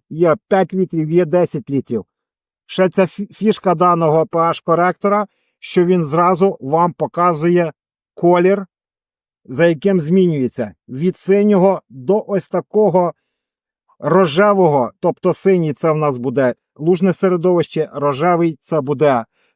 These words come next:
досить кисле, оптимальне п'ять-шість — це буде такий палевий колір нашої пшенички, коли вона починає достигати.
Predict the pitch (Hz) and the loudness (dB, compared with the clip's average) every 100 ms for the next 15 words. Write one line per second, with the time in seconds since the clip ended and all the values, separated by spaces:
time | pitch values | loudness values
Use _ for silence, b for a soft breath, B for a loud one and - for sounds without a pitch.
0 | - 127 123 180 156 147 123 - 202 196 | -18 -8 0 0 0 -6 -8 -2 -2 -2
1 | 185 202 190 _ _ _ _ 175 - - | -2 -2 -2 _ _ _ _ -4 -4 -2
2 | 180 185 180 165 151 - 175 156 123 - | 0 2 0 2 0 0 0 2 0 -6
3 | _ _ _ _ _ _ - - 208 202 | _ _ _ _ _ _ -10 -2 0 0
4 | _ _ - 165 147 165 - 139 - 180 | _ _ -4 -2 -2 -4 -4 -6 -4 -4
5 | 175 135 - _ _ _ - 170 180 175 | -4 -6 -12 _ _ _ -2 0 2 2
6 | 165 151 147 139 - 165 151 143 113 - | 2 0 0 -2 -2 -2 2 0 -2 -4
7 | 143 143 143 127 - 139 143 143 - 120 | -4 -2 0 -2 0 0 0 -2 -4 -4
8 | 123 123 123 120 - 123 120 139 127 117 | 0 0 0 -2 -4 -6 -4 0 2 2
9 | 110 113 - 113 110 95 98 | 2 -2 -2 -2 -2 -4 -10